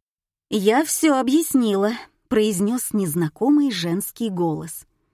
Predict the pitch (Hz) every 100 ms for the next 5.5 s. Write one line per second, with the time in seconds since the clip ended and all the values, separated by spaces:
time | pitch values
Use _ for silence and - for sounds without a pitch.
0 | _ _ _ _ _ _ _ _ _ _
1 | 240 233 214 202 190 190 180 185 175 175
2 | 170 - 180 190 190 185 - - 196 180
3 | 175 175 175 165 165 - _ _ _ _
4 | _ - 160 170 160 170 175 170 170 190
5 | - 254 285 277 160